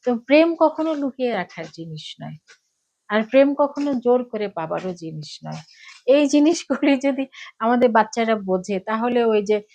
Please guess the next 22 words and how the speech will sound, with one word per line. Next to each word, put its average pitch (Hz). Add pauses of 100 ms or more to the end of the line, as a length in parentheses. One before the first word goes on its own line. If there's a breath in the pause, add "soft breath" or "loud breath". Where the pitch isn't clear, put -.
(180 soft breath)
অ্যাসিড 202
মারবো, 190
গুলি 185
করব, 190 (280 loud breath)
অথবা 202
তোকে 202
না 190
পেলে 185
আত্মহত্যা 190
করব, 180 (340)
হায়রে 302
সাধের 285
মানব 247
জন্ম 220
একবার 247
এসে 269
যার 262
আশা 220
হবে 175
না, 185
মরবো 320
কেন? 196